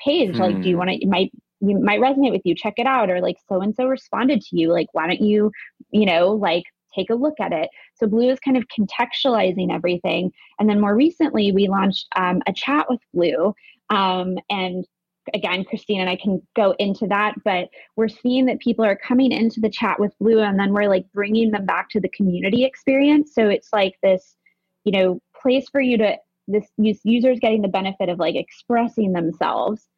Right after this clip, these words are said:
Speaker 1: seeing other people express themselves, which makes them feel less alone, um, and,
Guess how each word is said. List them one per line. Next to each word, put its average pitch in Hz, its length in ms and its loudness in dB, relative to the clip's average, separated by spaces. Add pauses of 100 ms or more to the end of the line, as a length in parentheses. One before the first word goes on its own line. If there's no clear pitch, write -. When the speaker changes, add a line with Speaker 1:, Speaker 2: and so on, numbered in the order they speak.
(300)
Speaker 1:
seeing 247 280 2 (120)
other 233 280 2
people 185 320 -2
express - 520 -6
themselves, 170 600 -4
which 196 200 -6
makes 196 200 -6
them 208 200 -2
feel 185 260 2
less 196 240 -2
alone, 180 540 -2 (500)
um, 180 520 -2 (140)
and, 190 460 -4